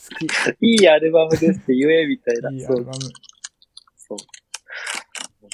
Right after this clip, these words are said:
Speaker 2: 教育してないと、ちゃんと。
Speaker 1: かな。
Speaker 2: うん。はい。
Speaker 1: そうね。だから来日してほしいアーティストはちょっときりないな。そうは見たい。
Speaker 2: うんうん。
Speaker 1: かな。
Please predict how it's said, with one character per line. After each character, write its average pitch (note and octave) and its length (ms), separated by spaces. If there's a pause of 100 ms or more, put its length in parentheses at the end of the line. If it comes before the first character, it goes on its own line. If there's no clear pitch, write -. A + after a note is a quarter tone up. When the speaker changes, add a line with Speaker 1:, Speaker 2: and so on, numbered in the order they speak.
Speaker 2:
教 A#2+ 80
育 A#2 180
し A2 60
て A#2 180
な A2 80
い G#2 40
と、 - 160
ち - 40
ゃ F#2+ 40
ん F#2+ 40 (120)
と。 - 100 (400)
Speaker 1:
か B2 140
な。 - 100
Speaker 2:
う - 20
ん。 - 0 (200)
は G3+ 40 (3000)
い。 - 40
Speaker 1:
そ C#3 60
う C3 120
ね。 B2 340
だ C3 120
か B2 100
ら A2 100
来 B2 120
日 D3 100
し - 140
て - 120
ほ D#3 60
し D#3 160
い C#3+ 60
ア A#2+ 60
ー A2+ 40
テ - 140
ィ - 20
ス - 100
ト - 100
は - 60 (360)
ち - 80
ょ - 40
っ - 20
と - 140
き - 140
り C3 100
な - 160
い A#2 60
な。 A#2+ 240
そ - 220
う D#3 100
は A#2 100
見 A#2+ 120
た A#2+ 200
い。 - 100 (1400)
Speaker 2:
う - 60
ん F2 80
う - 20
ん。 - 60 (3750)
Speaker 1:
か C3 60
な。 C#3+ 180